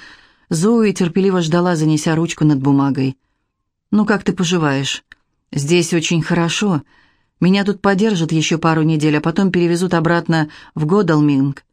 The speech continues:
на операцию. Говорят, что я иду на поправку. Кормят хорошо и ухаживают за нами тоже». Снова молчание. «Надеюсь, папе нравится в отряде обороны, а у тебя не слишком устает спина от работы в столовой.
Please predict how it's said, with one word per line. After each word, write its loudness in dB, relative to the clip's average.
на 2
операцию. -2
Говорят, 0
что -4
я 2
иду 0
на 0
поправку. -2
Кормят 0
хорошо 0
и 2
ухаживают -2
за 0
нами 0
тоже». -4
Снова 0
молчание. 0
«Надеюсь, 0
папе 0
нравится 0
в 0
отряде 0
обороны, 0
а 0
у 0
тебя 0
не 2
слишком -2
устает -2
спина -2
от -6
работы -2
в -8
столовой. -2